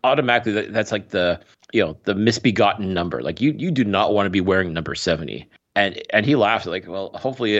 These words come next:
you know, I'll, I'll do what I can to make the team." And, you know, he had that, that excitement in his voice. Like, you,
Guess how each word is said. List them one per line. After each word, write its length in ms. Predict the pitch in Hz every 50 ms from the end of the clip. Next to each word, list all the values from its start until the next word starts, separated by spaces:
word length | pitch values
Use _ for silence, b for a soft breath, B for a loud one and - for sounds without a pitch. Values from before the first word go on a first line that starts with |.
| 80
you 80 | - 107
know, 80 | 92 90
I'll, 280 | - 60 85 98 95 - - -
I'll 100 | - 95
do 160 | 98 90 107 131
what 80 | 131 120
I 40 | 117
can 280 | - - 127 120 127 117
to 40 | 101
make 200 | 104 117 117 -
the 80 | 92
team." 260 | - - 127 135 127 117
And, 80 | 107
you 80 | 107 113
know, 60 | 98
he 80 | 95 95
had 180 | 95 92 98 98
that, 180 | 107 98 - - - - 69 - -
that 200 | 90 87 - - _ _ _ _ _ _ _ -
excitement 600 | - - - - 92 117 98 113 120 92 85 -
in 120 | 90 90
his 100 | 92 87 80
voice. 300 | 87 98 120 117 - -
Like, 160 | 71 78 - -
you, 200 | 117 127 120